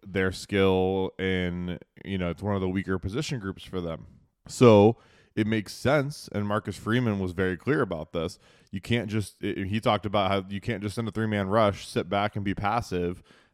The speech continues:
and hope to contain things. You gotta get after him and take some risks. And, and hats off, this is the aggressiveness that I like. This is, like, where it makes sense to say,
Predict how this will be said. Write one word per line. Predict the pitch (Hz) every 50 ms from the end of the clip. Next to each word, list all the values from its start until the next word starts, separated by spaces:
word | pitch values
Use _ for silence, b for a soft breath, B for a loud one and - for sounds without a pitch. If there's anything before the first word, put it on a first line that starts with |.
| b _ _
and | 98 95 92 90
hope | 92 101 - -
to | - 101
contain | - - 101 92 90 92 101 117 117 95
things. | - 82 - - 50 - - - - _ _ _ _ _ _
You | - 127
gotta | 160 175 151
get | 139 120 123 120
after | 120 143 165 156 - 92 78
him | 60 55 73
and | 98
take | - 117 120 -
some | - 147 131
risks. | 120 135 156 127 - - - - - -
And, | - 104 113 113 107
and | - 107 104 104 104 104 101 95 -
hats | - 95 123 131 127 -
off, | 139 120 98 90
this | 92 120 165 185 - -
is | 135 120
the | 107 110 107
aggressiveness | 101 90 101 104 95 87 - 90 82 90 87 85 -
that | 87 82
I | 73
like. | 78 87 85 78 - _ - -
This | 95 107 131 147 - -
is, | 131 110 -
like, | 95 95 92 90 85 82 80 - _ b b b b b b b _ _ _ _ _
where | 110 113 117 113 107 107
it | 98 98
makes | 98 104 104 107 - - -
sense | - - - - 156 123 95 85 - - - -
to | - - 104
say, | - - - 104 98 95 92 92 95 92 92 90 90